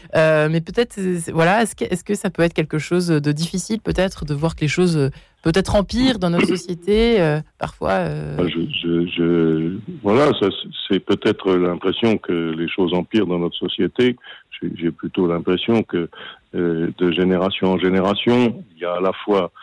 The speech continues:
Speaker 2: les mêmes, les mêmes, comment dire, euh, les mêmes crimes et les mêmes, euh, choses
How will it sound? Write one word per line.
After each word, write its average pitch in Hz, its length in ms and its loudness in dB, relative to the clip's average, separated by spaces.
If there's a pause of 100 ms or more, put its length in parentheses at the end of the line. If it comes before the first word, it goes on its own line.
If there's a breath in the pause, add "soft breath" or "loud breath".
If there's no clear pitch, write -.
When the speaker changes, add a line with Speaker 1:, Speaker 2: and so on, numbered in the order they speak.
(340 loud breath)
Speaker 2:
les 87 180 -2
mêmes, 87 400 0 (240)
les 87 140 -4
mêmes, 87 560 -2
comment 50 260 0
dire, 50 380 0
euh, 50 240 0
les 50 120 -2
mêmes - 300 -4 (280)
crimes 104 340 2
et - 160 -6
les 87 80 0
mêmes, 85 340 0
euh, - 720 -6 (140)
choses 87 340 2